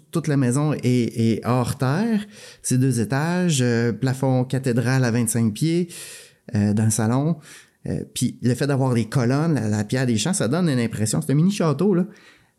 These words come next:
Euh, c'est les commentaires de leurs amis, tu sais, qui, qui, qui, qui leur ont dit, « Ben, t'habites d'un château. » Bon. Je, ben,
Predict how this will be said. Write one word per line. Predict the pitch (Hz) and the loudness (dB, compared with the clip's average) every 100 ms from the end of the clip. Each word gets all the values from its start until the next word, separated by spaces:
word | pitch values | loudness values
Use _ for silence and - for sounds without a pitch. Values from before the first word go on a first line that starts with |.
| - | -2
Euh, | 110 113 110 110 110 107 _ _ - _ _ | 0 2 2 2 2 -2 _ _ -20 _ _
c'est | - 135 | -4 0
les | 131 | 0
commentaires | 139 127 117 147 | 0 0 0 0
de | 120 | 2
leurs | 110 104 110 | 0 0 2
amis, | 113 139 127 | 2 2 -2
tu | - | -2
sais, | 123 | -2
qui, | 123 110 | 0 -2
qui, | 107 104 | -2 -8
qui, | 104 | -8
qui | - 110 | -4 0
leur | 107 98 | 0 0
ont | 101 98 | 0 0
dit, « | 101 127 | 0 -2
Ben, | 92 90 - - 87 - - 107 127 - | -2 -6 -10 -14 -16 -20 -20 -20 -18 -8
t'habites | 71 131 | -4 0
d'un | 117 | 0
château. » | 101 101 87 156 160 - - _ _ _ _ _ _ _ _ _ _ _ _ _ _ _ | 0 -4 -4 -4 -6 -10 -20 _ _ _ _ _ _ _ _ _ _ _ _ _ _ _
Bon. | - - - _ 160 - _ - | -12 -12 -18 _ -20 -20 _ -8
Je, | - - - | -4 -4 -2
ben, | 113 | -2